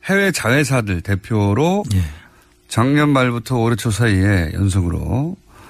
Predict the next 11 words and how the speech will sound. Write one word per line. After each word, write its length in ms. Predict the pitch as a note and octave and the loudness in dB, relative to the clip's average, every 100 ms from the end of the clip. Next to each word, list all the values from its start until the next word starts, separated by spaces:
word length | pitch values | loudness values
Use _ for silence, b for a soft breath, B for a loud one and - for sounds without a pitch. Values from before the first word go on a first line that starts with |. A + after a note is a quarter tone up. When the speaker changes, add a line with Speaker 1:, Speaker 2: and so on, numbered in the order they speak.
| B B B B | B B B B
Speaker 1:
어, 380 | G#2+ F#2+ F2+ F2 | -2 2 2 2
대표가 340 | F#2 F#2+ A2 G#2 | 0 0 0 2
되었다. 720 | F#2 E2 - F2 F#2 D#2 D#2 - B B B B B B B B B _ | 2 0 2 0 2 0 -4 -12 B B B B B B B B B _
어, 460 | A#2 A2 A2 G#2+ G2+ G2 | 0 2 4 2 2 0
조카에게, 600 | - C#3+ E3 D3 F#2 E2+ E2 | -2 0 2 2 0 -2 -4
최재두는 920 | F3+ F3+ E3 D#3 D#3 D#3+ E3+ E3 C#3 - - B B B B B - | -4 -2 -2 0 0 2 2 2 0 -4 -18 B B B B B 0
이명박 440 | B2 C#3+ C#3+ C3 | 2 4 2 0
전 160 | C3+ B2+ | 0 0
대통령의 840 | A#2 A#2+ B2 A#2+ A#2 A#2 A#2+ B2 | 0 0 2 2 2 2 2 2
형님인데, 800 | C3 E3 C3+ F#2+ E2+ E2 C2+ | 2 2 2 0 -2 -6 -8
Speaker 2:
예. 40 | B1+ | -4